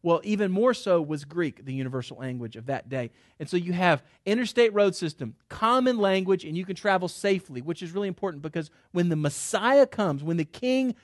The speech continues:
comes and establishes his kingdom, according to Galatians chapter four, verse four, this is what the Bible says. It says, "But when the fullness of time had come, God sent forth his Son,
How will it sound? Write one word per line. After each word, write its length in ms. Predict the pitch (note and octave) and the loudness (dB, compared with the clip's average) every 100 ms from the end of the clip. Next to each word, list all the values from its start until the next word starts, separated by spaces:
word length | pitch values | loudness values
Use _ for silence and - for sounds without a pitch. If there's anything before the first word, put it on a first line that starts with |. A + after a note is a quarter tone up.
| _ _ - | _ _ -2
comes 360 | A3+ G#3 D#3 - | 2 2 0 -4
and 120 | E3 | -4
establishes 600 | C#3+ - A3 G#3+ A#3 A3+ | -4 -2 2 2 2 0
his 200 | A3 F#3 | -6 -8
kingdom, 320 | - A3 F3+ | -4 -2 -2
according 280 | C3 G3+ F#3 | 0 0 2
to 80 | E3 | 0
Galatians 360 | F3 G3 G#3+ F#3+ | 2 2 0 -2
chapter 280 | G#3 G3+ | -2 -2
four, 360 | F3+ G3 F3 E3 _ _ | -6 0 0 0 _ _
verse 240 | D3+ F3+ F3 | -2 -2 -2
four, 340 | - C#3+ B2 _ _ _ | -4 -4 -4 _ _ _
this 160 | - D3+ | -10 -8
is 100 | D#3 | -6
what 160 | D#3 C3+ | -4 -4
the 60 | |
Bible 300 | C3+ C3+ C3+ | -4 -6 -6
says. 300 | - A#2 A2 _ _ _ _ _ _ _ _ _ _ _ - | -8 -10 -10 _ _ _ _ _ _ _ _ _ _ _ -12
It 100 | C3 | -6
says, 140 | D#3 | -4
"But 220 | A#2+ E3 | -4 -6
when 160 | D#3 D3+ | -2 -2
the 80 | B2 | -4
fullness 500 | - F3+ G3 G#3+ G#3 | -6 -2 0 0 -4
of 140 | G3 | -10
time 320 | - F3 D#3+ | -8 -4 -4
had 200 | D3+ D#3 | -4 -8
come, 340 | C#3+ C3 G#2 G#2+ _ _ _ _ _ _ _ | -8 -10 -10 -14 _ _ _ _ _ _ _
God 440 | D#3+ D3+ E3 D#3 | -4 -2 -2 -4
sent 360 | - D#3 C#3 C#3+ _ _ | -8 -6 -6 -6 _ _
forth 420 | D3 B2+ A2 - _ _ _ _ _ | -6 -6 -6 -12 _ _ _ _ _
his 380 | - B2+ A2+ - | -8 -6 -6 -10
Son, 420 | - - A#2 G2 | -18 -14 -14 -14